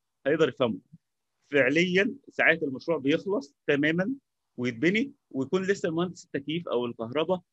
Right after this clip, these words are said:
مش فاهم المهندس المعماري عايز ايه، يعني في حاجه جديده ومش فاهم حاجه معينه ومش قادر يتخيلها. انما في البيم في اي وقت بياخد، آه، قطاع بيقدر يفهم المشروع كله عايز ايه. حاجه مثلًا زي كده لو تخيلنا ان احنا عملنا قطاعات فيها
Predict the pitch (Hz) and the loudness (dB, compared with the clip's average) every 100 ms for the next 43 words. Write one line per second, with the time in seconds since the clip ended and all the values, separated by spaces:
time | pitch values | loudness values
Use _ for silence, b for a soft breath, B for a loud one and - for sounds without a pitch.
0 | _ - 127 - 185 190 160 143 165 147 | _ -12 -8 -2 0 0 -2 0 0 2
1 | 131 123 147 143 139 131 - - 104 98 | 0 0 0 -2 -2 -4 -6 -6 -8 -6
2 | - 135 139 123 113 139 151 147 _ _ | -8 0 0 0 -2 0 0 -2 _ _
3 | _ - 113 110 - 147 139 135 131 120 | _ -10 -8 -4 -2 -2 0 -2 0 0
4 | 151 156 123 147 156 143 - 135 160 190 | 2 0 0 0 0 0 0 0 0 0
5 | 202 _ _ - 120 160 190 170 135 185 | -4 _ _ -8 -2 0 -2 -6 0 0
6 | 202 - _ - 185 185 180 160 151 165 | 0 -4 _ -4 -2 0 -2 -2 -2 -2
7 | - 131 _ 95 117 117 113 - 123 160 | -6 -12 _ -6 -2 -2 -4 -8 -4 -2
8 | 170 147 147 139 147 160 147 139 _ _ | 0 -2 -2 -2 -4 -4 -4 -6 _ _
9 | - 120 123 - 147 156 156 135 131 90 | -6 -4 -4 -4 -4 -4 -2 0 0 -2
10 | 87 - _ _ _ _ _ - 175 185 | -10 -14 _ _ _ _ _ -2 0 0
11 | 185 165 139 135 143 117 113 113 139 151 | 0 0 2 2 2 2 0 -2 -2 -2
12 | 147 147 147 123 131 143 139 139 113 139 | -2 -4 -4 -4 -2 -4 -6 -4 -4 -4
13 | - 135 160 | -4 -6 -6